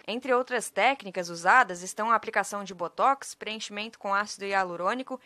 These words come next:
e tratamento com laser. Os profissionais capacitados para realizar procedimentos cirúrgicos na região dos olhos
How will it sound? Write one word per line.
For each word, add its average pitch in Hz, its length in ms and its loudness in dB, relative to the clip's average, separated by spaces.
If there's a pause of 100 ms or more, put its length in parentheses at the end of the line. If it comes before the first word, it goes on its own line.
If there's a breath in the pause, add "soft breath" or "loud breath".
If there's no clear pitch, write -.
(100)
e 185 60 -18
tratamento 220 580 0
com 240 240 -4
laser. 190 400 -2 (440 soft breath)
Os - 80 -18
profissionais 208 600 0
capacitados 208 800 0
para 190 120 -4
realizar 185 460 0
procedimentos 185 640 -10
cirúrgicos 190 640 -8
na 185 80 -6
região 185 380 -6
dos 180 200 -8
olhos 233 360 0